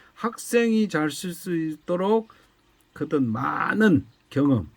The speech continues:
오프라인에서 많은 경험을 가지고 글씨를 가르쳐 본 경험이 있으면 그 어떤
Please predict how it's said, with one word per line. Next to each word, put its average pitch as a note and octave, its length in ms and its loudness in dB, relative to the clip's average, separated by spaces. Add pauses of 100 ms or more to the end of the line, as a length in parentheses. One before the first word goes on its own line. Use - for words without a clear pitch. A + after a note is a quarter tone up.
(420)
오프라인에서 C#3+ 840 0
많은 G#3+ 600 -2
경험을 F3 440 0
가지고 F3+ 560 -2 (400)
글씨를 C#3+ 580 0
가르쳐 C3+ 400 -4
본 B2 200 -2
경험이 B2+ 540 0
있으면 F#3 440 6 (800)
그 G#2+ 260 -6 (540)
어떤 B3 580 6